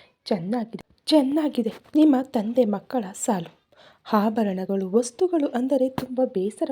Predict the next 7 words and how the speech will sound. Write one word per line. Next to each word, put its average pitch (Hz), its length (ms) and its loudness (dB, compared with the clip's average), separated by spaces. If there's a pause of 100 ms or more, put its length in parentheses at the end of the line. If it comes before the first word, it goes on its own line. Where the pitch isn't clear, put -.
ಪಡುತ್ತೀರಾ" 180 600 -8 (680)
ಎಂದು 302 380 0
ಒಳಗೆ 226 320 0
ಹೋದಳು. 180 560 -8 (400)
ಅಕ್ಷತಾಗೂ 196 760 -4 (680)
ಏಕೋ 294 640 4
ಏನೋ 233 360 2